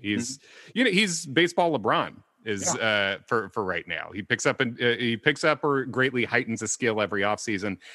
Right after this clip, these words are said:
Speaker 1: and it's, uh, yeah, I think it would be hard to pick anyone, uh, anyone over him. And, uh, besides, like, you know, Aaron Judge coming back, I, if Aaron Judge is healthy for a whole year, he can also just hit fifty-five homers,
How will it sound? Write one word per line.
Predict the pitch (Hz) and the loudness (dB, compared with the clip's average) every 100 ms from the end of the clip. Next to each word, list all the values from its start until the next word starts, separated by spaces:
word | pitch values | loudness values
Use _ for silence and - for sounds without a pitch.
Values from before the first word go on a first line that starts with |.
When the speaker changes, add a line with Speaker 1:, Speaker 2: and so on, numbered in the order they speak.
| - - | -20 -8
Speaker 1:
and | 127 | 0
it's, | 123 104 - - | 0 0 -8 -2
uh, | 113 104 104 | 0 0 2
yeah, | 107 87 | 0 0
I | 104 | -2
think | 131 120 | -2 -2
it | |
would | 123 | -2
be | 113 107 | 0 2
hard | 120 123 110 | 2 0 -2
to | |
pick | 104 117 101 - - | -2 -2 -2 -8 -4
anyone, | 107 101 95 95 92 90 87 _ _ _ _ _ _ | 0 0 0 -2 -2 -4 -8 _ _ _ _ _ _
uh, | 98 90 | -8 -6
anyone | 104 101 98 95 | -2 -2 -2 0
over | 123 117 110 95 90 | 0 0 0 0 -2
him. | 92 80 92 _ _ _ - | -6 -8 -16 _ _ _ 2
And, | 156 165 | 4 4
uh, | 180 | 2
besides, | 160 175 240 240 | 2 4 4 4
like, | 233 190 - - 156 | 2 2 0 -18 -2
you | 196 | 4
know, | 226 196 185 | 4 4 4
Aaron | 180 202 | 2 2
Judge | 147 143 202 175 | 4 4 4 2
coming | - 190 190 | 2 2 4
back, | 185 190 190 - 160 | 4 4 2 2 2
I, | |
if | 156 156 156 139 147 | 4 4 2 2 4
Aaron | 180 185 | 4 4
Judge | 127 175 139 | 4 4 4
is | 110 | 2
healthy | 135 156 135 | 2 4 2
for | 107 120 | 2 2
a | 117 | 4
whole | 120 117 | 4 4
year, | 123 | 4
he | 127 | 4
can | 139 139 | 4 4
also | 151 156 | 4 2
just | 127 127 | 0 0
hit | - 147 - | 2 2 0
fifty-five | - 135 135 123 127 120 | 0 2 2 2 4 4
homers, | 107 123 110 85 90 | 2 0 0 -2 -6